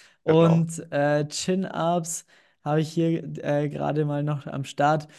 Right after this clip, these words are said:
Speaker 2: Die Chin-Ups, die waren, ähm, eine Wiederholung, wobei da hat die Technik schon mal gar nicht, äh, so schlecht ausgesehen. Aber was man halt sagen muss, ist, äh, du warst deutlich schneller als jetzt.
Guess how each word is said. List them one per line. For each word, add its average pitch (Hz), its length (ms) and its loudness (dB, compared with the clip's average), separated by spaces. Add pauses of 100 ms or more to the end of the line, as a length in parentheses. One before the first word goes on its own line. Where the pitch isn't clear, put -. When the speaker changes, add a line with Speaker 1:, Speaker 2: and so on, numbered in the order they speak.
(280)
Speaker 2:
Die 135 100 -2
Chin-Ups, 151 500 -4
die 143 180 0
waren, 139 520 0
ähm, 127 560 -4 (420)
eine 160 280 0
Wiederholung, 151 760 2
wobei 127 240 -2
da 156 180 0
hat 214 200 -4
die 139 160 -8
Technik 214 440 -4
schon - 160 -8
mal 156 140 -4
gar - 160 0
nicht, 160 240 -2 (340)
äh, 131 160 4
so 139 160 2
schlecht 156 400 -2
ausgesehen. 151 680 4
Aber 151 220 4
was - 180 2
man 143 160 0
halt 127 200 -4
sagen 151 380 0
muss, 185 320 0
ist, - 420 -4 (720)
äh, 127 320 -8
du 120 140 -10
warst 139 320 -2 (120)
deutlich 165 720 4
schneller 156 680 -2
als - 280 -4
jetzt. - 380 -8